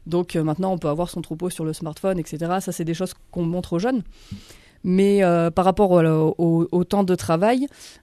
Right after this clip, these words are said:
euh, les éleveurs s'organisent de plus en plus en, donc, euh, se, se regroupent en société, ce qu'on appelle le gaec, groupement, euh, agricole d'exploitation en commun.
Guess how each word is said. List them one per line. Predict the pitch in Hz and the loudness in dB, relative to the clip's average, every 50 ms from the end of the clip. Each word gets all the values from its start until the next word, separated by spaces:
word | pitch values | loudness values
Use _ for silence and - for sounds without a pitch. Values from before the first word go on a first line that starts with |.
| - - | -6 -2
euh, | 175 175 170 165 165 165 160 | 0 2 2 2 2 2 2
les | 160 165 170 160 170 | 2 2 0 2 2
éleveurs | 170 175 180 214 240 - | 2 4 4 2 0 0
s'organisent | - 185 185 202 190 180 202 196 | 0 0 2 2 2 2 2 2
de | 175 175 | 0 0
plus | 160 - 180 175 | 0 -2 -2 -2
en | 185 175 | -2 -2
plus | 175 - 196 202 - - 185 | -2 -4 -6 -6 -4 -4 -2
en, | 165 160 160 156 156 160 160 156 156 156 | -2 0 0 0 0 0 -2 -2 -2 -4
donc, | 156 160 151 - | -6 -8 -6 -6
euh, | 165 160 | -6 -6
se, | - - 165 160 | -4 -4 -4 -4
se | 156 - - | -4 -2 -2
regroupent | 180 175 190 180 180 208 190 185 | 2 2 2 2 0 -2 -2 -2
en | 165 | -4
société, | 160 - 170 - - 160 151 - 233 269 285 - | -4 -6 -8 -8 -8 -8 -6 -4 -6 -6 -6 -10
ce | - - | -14 -8
qu'on | - 165 | -6 -6
appelle | 151 156 170 170 | -4 -4 -4 -4
le | 160 156 151 | -4 -4 -4
gaec, | 147 156 147 156 226 277 - - - - _ _ _ _ _ _ - | -4 -2 -2 -2 -2 -4 -8 -12 -20 -20 _ _ _ _ _ _ -16
groupement, | 160 165 - - 175 175 175 175 170 165 160 156 | -14 -12 -6 -4 -2 -2 0 0 0 0 0 0
euh, | 156 151 156 156 | 0 -2 -2 -2
agricole | 151 156 160 165 160 - 175 165 | -2 -4 -4 -4 -2 -2 -2 -2
d'exploitation | 151 151 - - 165 156 - 160 - - 175 160 | -4 -6 -6 -6 -6 -6 -4 -6 -6 -6 -4 -6
en | 151 | -4
commun. | - 156 147 175 214 - | -4 -6 -6 -6 -6 -8